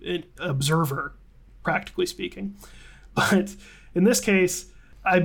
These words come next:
I believe it said that it, <laughs> this was all from one single day, or, or rather, okay, four different days where on the date he was billing more than twenty-four hours,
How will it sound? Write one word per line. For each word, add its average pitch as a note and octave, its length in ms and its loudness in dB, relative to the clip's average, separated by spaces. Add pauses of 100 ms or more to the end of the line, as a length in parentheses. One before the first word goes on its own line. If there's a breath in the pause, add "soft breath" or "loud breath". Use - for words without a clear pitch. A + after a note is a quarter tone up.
I F3+ 80 2
believe A3+ 300 6
it G3 120 2
said G3 320 2
that F3+ 160 4
it, F3+ 140 2
<laughs> G3 180 6
this D3 180 2
was G3 160 6
all A#3 580 4 (200 loud breath)
from E3+ 400 2
one G3+ 300 6
single G3+ 480 4
day, E3 580 -2 (720)
or, A3 240 8
or G3+ 140 6
rather, G3 320 6
okay, G3 300 0 (1300 soft breath)
four B3 340 4
different G#3 480 2
days D#3 500 0 (300)
where E3 480 2 (160)
on G3 280 8
the F3 100 6
date D#3 500 0
he F#3 140 4
was D#3+ 120 4
billing E3 260 2
more D#3 180 2
than D3 140 -2
twenty-four D#3+ 440 -8
hours, - 400 -10